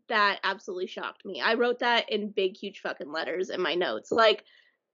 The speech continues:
not only is it your dad's best friend, you have been at La Push for, like, w-, what, like, a, a month now? I, I mean, I don't know. I don't know the timing of this,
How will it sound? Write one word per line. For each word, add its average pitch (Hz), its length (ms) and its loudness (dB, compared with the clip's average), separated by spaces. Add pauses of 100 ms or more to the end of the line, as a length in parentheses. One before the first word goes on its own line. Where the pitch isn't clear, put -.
(200)
not 320 260 8
only 339 260 6
is 311 260 2
it 320 100 -2
your 285 140 0
dad's 208 420 0
best 208 340 -4
friend, 208 300 -4 (240)
you 339 140 6
have 494 280 2
been 381 220 8 (600)
at 262 300 4
La 277 160 2
Push 240 480 -2 (240)
for, 277 160 4
like, 254 400 2 (100)
w-, 226 300 -6
what, 240 400 4
like, 196 160 0
a, - 80 -4 (200)
a 240 60 -2
month 208 600 0
now? 359 440 6
I, 247 140 6
I 254 100 4
mean, 233 120 4
I 214 100 4
don't 185 160 0
know. - 140 -10
I 190 80 2
don't 185 120 0
know 147 100 -4
the 151 80 -4
timing - 360 -10
of 117 100 -10
this, - 220 -8